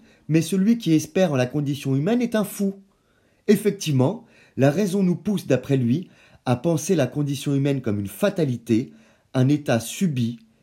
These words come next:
et non modifiable. Alors nous voyons bien que si l'action importe pour Camus,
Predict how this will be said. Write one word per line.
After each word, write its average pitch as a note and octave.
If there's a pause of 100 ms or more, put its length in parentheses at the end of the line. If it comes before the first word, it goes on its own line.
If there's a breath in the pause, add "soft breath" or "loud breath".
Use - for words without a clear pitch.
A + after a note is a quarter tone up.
(160)
et B2+
non C3 (160)
modifiable. G#2+ (1120)
Alors C3
nous D#3+
voyons D3+
bien D#3
que D3+
si D3+
l'action D3
importe D#3
pour D3
Camus, C3